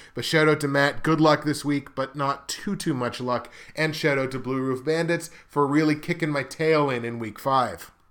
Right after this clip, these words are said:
And of course, I'll take this opportunity to remind you, as always, that if you're watching, listening on YouTube, you can go down to the description of this video. You're gonna find all my results from week five. You're gonna find all my picks straight up against the spread over under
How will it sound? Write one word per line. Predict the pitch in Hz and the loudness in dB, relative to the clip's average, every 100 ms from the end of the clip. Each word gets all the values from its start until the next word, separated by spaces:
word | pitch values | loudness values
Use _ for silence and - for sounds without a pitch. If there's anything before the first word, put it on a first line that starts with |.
| - | -2
And | 175 202 | 2 4
of | - | 4
course, | 180 180 | 2 4
I'll | 175 | 4
take | 170 160 | 2 0
this | 160 | 4
opportunity | 175 151 147 160 160 | 2 2 0 0 2
to | 147 | 2
remind | 139 139 147 143 | 0 2 2 2
you, | 139 151 | 2 2
as | 139 147 | 2 2
always, | 131 143 147 139 131 | 2 4 4 4 4
that | 135 | 2
if | 135 135 | 0 2
you're | 123 | 2
watching, | 135 147 - 143 135 | 6 4 4 -2 0
listening | 147 151 143 | 0 0 -2
on | 139 139 135 | 2 2 2
YouTube, | 147 151 147 127 101 - - | 0 0 0 -2 -4 -12 -6
you | 131 | -4
can | 127 | -4
go | 139 143 | 2 2
down | 135 139 135 | 2 0 0
to | 165 | 0
the | 160 | 0
description | 151 143 165 151 151 139 | -2 -2 2 2 2 0
of | 147 147 | 2 2
this | 143 127 | 0 0
video. | 139 143 143 139 - - | 0 2 2 2 -4 -6
You're | |
gonna | 131 139 | -4 0
find | 151 135 | 2 2
all | 139 151 | 4 2
my | 156 | 4
results | 151 135 139 139 | 2 4 4 2
from | - 139 135 | -2 -4 -4
week | 135 - | -4 -2
five. | 135 131 127 - - | 0 2 0 -6 -12
You're | - 127 | -6 -4
gonna | 135 | -2
find | 147 131 | 0 0
all | 135 160 | 0 2
my | 160 147 | 2 2
picks | 147 151 147 | 0 -4 -4
straight | - - 151 147 | -6 0 4 4
up | 139 139 | 2 0
against | 131 120 139 - | -6 -4 -4 -4
the | 135 | -8
spread | - 147 135 | -4 2 2
over | - 143 135 | 2 0 0
under | 127 135 131 127 | 0 0 -2 -4